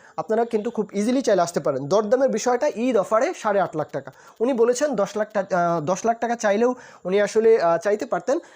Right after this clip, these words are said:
সেই সাথে উনি আসলে, আহ, গাড়িটা ইমার্জেন্সি যেহেতু বিক্রি করছেন, সুতরাং মাত্র দুই হাজার ঘন্টাও এখনও হয়নি। সাড়ে আট লাখ টাকা এটা মোটামুটি ফিক্সড, মোটামুটি ফিক্সড, তবে কিছুটা সম্মানী সেটা আলাদা বিষয়, কিছুটা সম্মানী করা যাবে, এটাই হচ্ছে ওনার কথা।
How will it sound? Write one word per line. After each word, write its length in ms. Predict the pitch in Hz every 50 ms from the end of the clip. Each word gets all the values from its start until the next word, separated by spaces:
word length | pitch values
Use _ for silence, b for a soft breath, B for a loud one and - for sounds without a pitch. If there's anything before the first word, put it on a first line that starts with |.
| B B
সেই 160 | - 196 196
সাথে 260 | - 214 196 - 226
উনি 220 | 220 190 196 196 196
আসলে, 400 | 190 185 - 208 214 214 220 -
আহ, 180 | 165 170 160
গাড়িটা 300 | 151 175 165 185 190 214
ইমার্জেন্সি 540 | 190 185 190 202 196 180 214 208 208 - 233
যেহেতু 300 | 175 196 196 208 202 196
বিক্রি 260 | 170 226 220 - 226
করছেন, 280 | 180 180 175 - 285 349
সুতরাং 360 | - 240 220 226 240 277 370 B B B B B 180
মাত্র 240 | 180 180 - 202
দুই 140 | 180 165 180
হাজার 240 | 190 202 196 220 202
ঘন্টাও 260 | 185 196 196 208 208
এখনও 280 | 185 165 - 208 190 180
হয়নি। 300 | 175 185 202 214 285 339 B B B B -
সাড়ে 320 | - - 190 190 196 214
আট 160 | 196 190 -
লাখ 160 | 208 202 208 -
টাকা 220 | 214 202 - 240
এটা 200 | 214 175 - 202
মোটামুটি 420 | 190 185 226 302 285 294 285 294 226
ফিক্সড, 280 | - 185 147 - - B B B B B
মোটামুটি 440 | 180 208 220 254 254 254 254 240 262
ফিক্সড, 300 | 226 - 285 349 - - - -
তবে 220 | 208 - 202 226
কিছুটা 380 | 226 - 254 247 - - 427 -
সম্মানী 460 | - 269 247 247 240 233 233 226 220 B B B B B
সেটা 240 | - 214 202 214 185
আলাদা 220 | 185 202 220 220
বিষয়, 240 | 180 180 - 269 294 -
কিছুটা 260 | 220 208 - 226 226
সম্মানী 380 | 202 - 190 175 175 175 175 180
করা 240 | 175 226 233 226 160
যাবে, 200 | 143 127 113 - -
এটাই 240 | 180 185 - 262 254
হচ্ছে 220 | 240 233 - 226
ওনার 220 | 190 180 185 180
কথা। 260 | - - 156 - 151